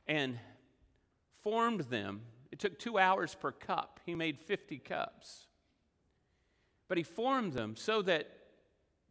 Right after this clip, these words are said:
they could be used as cups for the Lord's Supper. From what I understand, this little Lord's Supper set is now on, is on display in Daytona Beach at the Veterans Museum there.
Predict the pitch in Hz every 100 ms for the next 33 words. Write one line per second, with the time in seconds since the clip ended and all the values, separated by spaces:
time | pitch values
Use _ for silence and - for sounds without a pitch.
0 | - 202 202 185 180 170 196 196 160 -
1 | 139 120 - - 269 - - - - 170
2 | 151 139 170 170 139 - - 127 101 -
3 | - _ _ _ _ _ _ _ _ _
4 | _ _ - 160 175 160 160 147 - 180
5 | 170 147 135 - - - 170 147 147 151
6 | - 185 - 147 - 143 135 143 156 151
7 | 135 - - - _ 139 147 139 120 120
8 | - - - 139 156 135 127 175 - -
9 | 139 127 131 127 139 135 156 139 120 143
10 | 147 - 120 123 139 139 131 123 135 135
11 | 123 120 110 117 98